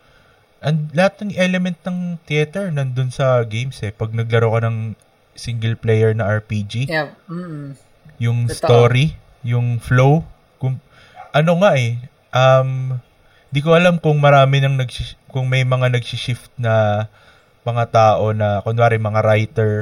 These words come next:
Speaker 1: mga composer sa video game industry eh. Kasi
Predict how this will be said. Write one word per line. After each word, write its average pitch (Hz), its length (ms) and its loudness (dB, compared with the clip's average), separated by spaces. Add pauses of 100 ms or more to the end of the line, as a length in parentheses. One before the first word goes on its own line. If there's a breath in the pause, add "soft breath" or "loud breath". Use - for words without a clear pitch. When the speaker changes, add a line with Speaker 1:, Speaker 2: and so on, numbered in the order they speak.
(440)
Speaker 1:
mga 104 240 -8
composer 110 800 -4 (720 soft breath)
sa 135 160 -2
video 123 400 -4
game 120 240 -2
industry 113 720 -4
eh. 107 80 -8
Kasi 113 480 -4